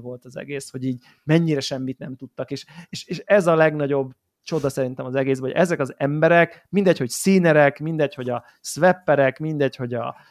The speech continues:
az újságalapítók, a lemezősök, hogy, hogy ezek az emberek tényleg a semmiből tudtak valamit csinálni. Tehát, hogy most azért az van, hogy letöltöd az Unreal Engine-t, érted, és csak meg kell tanulnod, és akkor tudsz játékot írni.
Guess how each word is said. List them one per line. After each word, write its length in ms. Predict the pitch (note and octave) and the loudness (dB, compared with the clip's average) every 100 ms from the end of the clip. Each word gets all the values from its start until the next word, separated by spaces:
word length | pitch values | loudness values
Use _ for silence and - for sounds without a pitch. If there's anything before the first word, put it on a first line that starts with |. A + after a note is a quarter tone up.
| _ | _
az 340 | - A#2 A#2 | -6 -4 -4
újságalapítók, 920 | A#3 G3 - E3 D3 C#3+ C3+ C3+ C#3 C3+ | -2 -2 2 2 4 2 2 -2 -2 2
a 40 | |
lemezősök, 440 | C#3 D3+ D3+ D3 | 4 4 2 0
hogy, 140 | D3 C#3+ D#3+ - | -6 -10 _ -8
hogy 100 | D3 | -2
ezek 240 | G3+ F#3 | -2 -2
az 140 | C#3+ | -6
emberek 460 | - D#3 D#3 D#3+ - | -8 -6 -4 -4 -2
tényleg 300 | G#3 G#3+ D#3+ | -2 0 0
a 40 | |
semmiből 760 | D3+ - G#3+ A#3 G3+ F#3 D#3+ D3+ | -2 0 2 2 2 2 2 0
tudtak 400 | D3+ D3 - C3+ | -4 -8 -6 -4
valamit 380 | C#3+ C#3 C3+ - | -2 -2 -4 -10
csinálni. 420 | D3 C#3 C3+ C3+ | -10 -6 -6 -4
Tehát, 160 | C#3+ D#3 | -6 -6
hogy 120 | C#3+ _ _ | -10 _ _
most 340 | - D3+ F#3 - | -8 -4 -4 -2
azért 220 | F#3+ F#3 | -2 2
az 180 | G3 F3 | 0 0
van, 120 | D#3+ | -2
hogy 120 | D3+ | 0
letöltöd 340 | E3+ G3+ F3 D#3+ | 0 0 0 0
az 80 | D#3 | 2
Unreal 380 | F3+ E3+ D#3 D3 | 4 2 2 0
Engine-t, 440 | D3 D3+ D#3 F3+ F3 | 0 -2 -4 -4 -6
érted, 300 | D3+ - D#3 | -8 -8 -8
és 120 | D3 | -8
csak 160 | D#3+ | -8
meg 160 | F#3 G3 | -4 0
kell 120 | F3+ | 0
tanulnod, 540 | - F3+ F#3+ F3+ D#3+ E3+ | 0 2 4 4 2 0
és 100 | E3+ | 0
akkor 240 | E3+ F3+ | 0 -2
tudsz 220 | - F#3+ | -2 -2
játékot 500 | F3+ E3 E3 - D3+ | 2 2 0 -6 -4
írni. 280 | D3+ C#3+ C#3 | -2 -2 -4